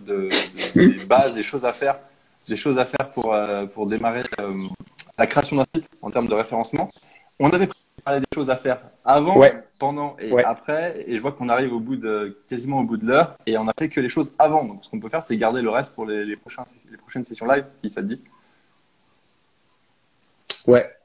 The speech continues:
Speaker 2: Je pense que là, on a fait que l'avant et
Speaker 1: Ouais.
Speaker 2: ah bah, ils nous
Speaker 1: <laughs> Et ça a
Speaker 2: entendent bien.
Speaker 1: duré une
Speaker 2: Nous, nous, on
Speaker 1: Ok.
Speaker 2: s'entend, nous, on s'entend pas.
Speaker 1: Ok, mais
Speaker 2: Et,
Speaker 1: c'est ma
Speaker 2: et eux, ils
Speaker 1: connexion.
Speaker 2: nous entendent bien. C'est le principal.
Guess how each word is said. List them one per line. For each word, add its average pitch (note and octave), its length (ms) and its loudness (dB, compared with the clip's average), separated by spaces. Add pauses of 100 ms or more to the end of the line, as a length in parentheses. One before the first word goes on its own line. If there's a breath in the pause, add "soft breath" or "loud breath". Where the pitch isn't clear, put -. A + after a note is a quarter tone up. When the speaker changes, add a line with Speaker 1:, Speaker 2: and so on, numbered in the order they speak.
Speaker 2:
Je - 140 -12
pense C#3+ 240 2
que B2 520 10
là, C#3+ 140 8
on D#3+ 60 6
a C3 80 6
fait B2+ 160 4
que - 120 2
l'avant D#3 560 6 (300)
et A2 500 8
Speaker 1:
Ouais. G2 960 8
Speaker 2:
ah C3 60 4
bah, A#2 160 8
ils A#2+ 200 8
nous C3 80 10
Speaker 1:
<laughs> - 0 -
Et - 40 4
ça C3 60 6
a B2 40 6
Speaker 2:
entendent B2 220 4
bien. A#2 120 6
Speaker 1:
duré C3 140 6
une C3+ 80 4
Speaker 2:
Nous, F#3 380 8
nous, F3 140 8
on G#3+ 60 12
Speaker 1:
Ok. - 40 8
Speaker 2:
s'entend, - 320 6 (500 loud breath)
nous, E3 140 6
on G#3 80 10
s'entend E3+ 380 6
pas. E3+ 360 4 (760 soft breath)
Speaker 1:
Ok, B2+ 120 6
mais C3+ 60 8 (140)
Speaker 2:
Et, D#3+ 40 8
Speaker 1:
c'est C3+ 60 6
ma B2+ 100 6
Speaker 2:
et E3 40 10
eux, F3+ 80 10
ils - 60 12
Speaker 1:
connexion. G3 220 4
Speaker 2:
nous D#3 60 6
entendent D3+ 240 6
bien. F3 140 10 (640)
C'est - 160 -2
le B2 80 -2
principal. B2+ 600 -2